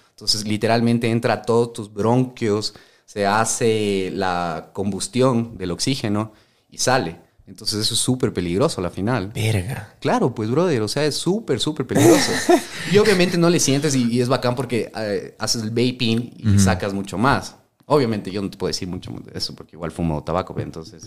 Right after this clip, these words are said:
Speaker 2: <laughs>
Speaker 1: pero a la final, a la final es como, eh, tienes que estar aware de todas las
Speaker 2: Y
Speaker 1: huevadas.
Speaker 2: Lark encima más, creo que fumas.
Speaker 1: No, ya no, ya no. O sea, sí,
Speaker 2: <laughs>
Speaker 1: sí, pero ahora fumo el, el, el tabaco este mentolado.
Speaker 2: Puta, peor, pues, esa
Speaker 1: Peor,
Speaker 2: madre,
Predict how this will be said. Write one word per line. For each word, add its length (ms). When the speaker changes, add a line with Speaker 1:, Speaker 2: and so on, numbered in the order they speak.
Speaker 2:
<laughs> 180
Speaker 1:
pero 320
a 60
la 140
final, 380
a 40
la 100
final 320
es 140
como, 280
eh, 120
tienes 180
que 40
estar 120
aware 300
de 100
todas 160
las 140
Speaker 2:
Y 120
Speaker 1:
huevadas. 440
Speaker 2:
Lark 320
encima 380
más, 260
creo 160
que 100
fumas. 400
Speaker 1:
No, 320
ya 140
no, 160
ya 120
no. 260
O 80
sea, 460
sí, 520
Speaker 2:
<laughs> 220
Speaker 1:
sí, 360
pero 160
ahora 240
fumo 420
el, 400
el, 420
el 200
tabaco 360
este 200
mentolado. 760
Speaker 2:
Puta, 340
peor, 340
pues, 180
esa 120
Speaker 1:
Peor, 120
Speaker 2:
madre, 100